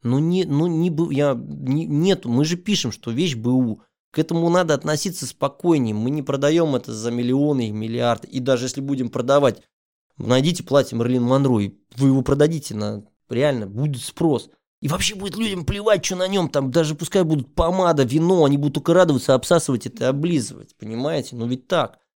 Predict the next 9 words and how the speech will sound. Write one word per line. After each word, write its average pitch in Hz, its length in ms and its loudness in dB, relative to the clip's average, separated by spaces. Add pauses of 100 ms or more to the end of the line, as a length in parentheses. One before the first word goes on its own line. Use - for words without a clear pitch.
(360)
У 120 60 -4
нас 175 200 2
очень 147 200 -2
многие 160 200 2
тоже 131 220 -2
вопросы: 139 400 0
«Ой, 151 320 0
а 107 100 -10
откуда? 180 540 -2